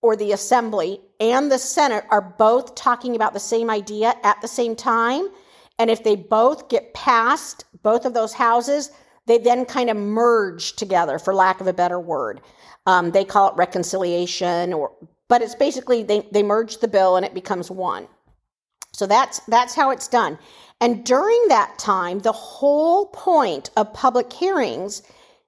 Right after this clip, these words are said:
is so that the public can weigh in on it. 'Cause remember, we have a representative government. We're supposed to be letting our representatives know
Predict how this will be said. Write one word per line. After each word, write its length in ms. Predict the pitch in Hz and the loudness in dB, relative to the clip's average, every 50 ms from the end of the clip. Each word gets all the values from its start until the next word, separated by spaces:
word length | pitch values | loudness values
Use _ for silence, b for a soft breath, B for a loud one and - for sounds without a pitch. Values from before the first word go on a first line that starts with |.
| _ _ _ | _ _ _
is 180 | 247 262 - | 0 0 2
so 140 | - 294 269 | 2 2 2
that 160 | 247 269 - | 2 2 0
the 80 | - 247 | 0 -4
public 460 | - - - 415 403 330 277 277 - | -6 -2 0 2 2 2 0 0 -2
can 180 | - 269 254 247 | -4 -2 0 2
weigh 240 | 254 254 262 262 | 2 0 0 0
in 120 | 311 403 403 | 0 0 2
on 180 | 285 143 131 | 0 0 -2
it. 140 | 123 - - _ _ | -6 -10 -12 _ _
'Cause 160 | - 247 233 | -4 -4 -2
remember, 460 | 247 262 254 254 262 285 277 381 403 - | -2 -2 0 0 0 0 0 0 0 0
we 480 | - 226 226 240 240 247 254 294 359 415 | -2 -4 -8 -8 -8 -6 -2 -2 0 2
have 200 | 392 370 302 269 | 2 2 2 2
a 60 | 254 | 2
representative 680 | 233 233 240 240 262 233 233 226 226 220 208 226 214 220 | 2 2 0 0 -2 -4 -2 -2 -2 0 0 -2 0 2
government. 460 | - 294 370 285 233 180 - - - b b b b b b b b | 2 2 2 2 0 -4 -6 -10 -14 b b b b b b b b
We're 240 | - 214 247 302 427 | -4 0 2 2 2
supposed 380 | - - - - 349 330 294 - | 0 -2 -2 0 0 0 0 -2
to 60 | 269 | -6
be 120 | 240 254 247 | -6 -4 -2
letting 320 | 233 220 226 233 233 240 | 2 2 2 2 2 2
our 200 | - - 214 214 | 2 2 2 2
representatives 800 | 208 220 226 226 233 233 208 220 214 214 214 208 208 202 202 - | 2 2 0 0 0 -4 -2 -2 0 0 0 -2 -4 -4 -6 -6
know 720 | 214 220 240 262 294 330 359 277 185 101 107 127 123 - | -4 -2 0 2 2 4 4 4 4 2 2 -2 -4 -8